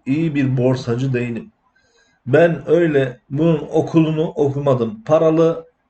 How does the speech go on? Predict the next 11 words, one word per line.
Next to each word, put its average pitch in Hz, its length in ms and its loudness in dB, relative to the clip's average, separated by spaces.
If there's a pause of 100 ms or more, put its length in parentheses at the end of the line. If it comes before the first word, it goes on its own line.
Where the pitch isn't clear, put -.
(100)
dersler 143 720 0
almadım. 131 640 0 (280)
Bir 160 280 -2
buçuk 135 240 -4
senedir 131 420 0 (120)
uzun 147 360 -2
vade 131 300 0
biriktirmeye 135 500 0
çalışıyorum. 117 500 -4
Ama 131 220 -4
şurada 117 520 0